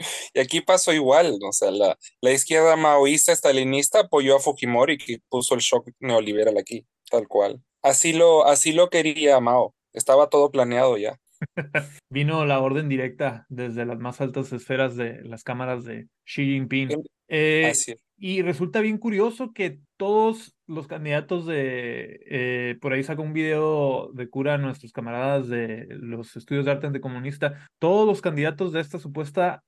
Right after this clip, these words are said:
Speaker 2: eh, oposición se están queriendo perfilar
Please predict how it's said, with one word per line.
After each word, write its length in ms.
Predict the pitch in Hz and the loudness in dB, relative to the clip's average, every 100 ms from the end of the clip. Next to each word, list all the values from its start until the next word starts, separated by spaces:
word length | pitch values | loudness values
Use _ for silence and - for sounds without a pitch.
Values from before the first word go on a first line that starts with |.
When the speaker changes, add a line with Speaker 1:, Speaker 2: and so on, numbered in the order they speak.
| _ | _
Speaker 2:
eh, 280 | 165 131 135 | -6 -4 -2
oposición 640 | 131 135 113 113 156 196 226 - | -4 -4 -8 -6 -4 -4 -6 -10
se 140 | 143 143 | -8 -6
están 360 | 143 147 147 147 | -6 -4 -4 -4
queriendo 420 | 160 160 165 170 | -6 -6 -8 -8
perfilar 560 | 143 135 127 135 147 | -8 -8 -4 -2 -2